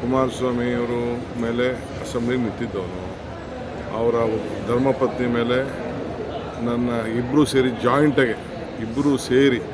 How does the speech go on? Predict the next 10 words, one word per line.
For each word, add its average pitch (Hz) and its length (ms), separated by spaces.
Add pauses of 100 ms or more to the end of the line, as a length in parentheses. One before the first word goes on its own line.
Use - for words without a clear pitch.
(500)
ಜನತಾದಳ 131 680 (480)
ಮತ್ತು 117 260
ಬಿ 107 320
ಜೆ 120 60
ಪಿ - 480
ಇಬ್ಬರು 131 300
ಸೇರಿ, 123 560 (760)
ಆ, 123 640
ಪಾರ್ಲಿಮೆಂಟ್ಗೆ 135 1000
ನನ್ನ 117 140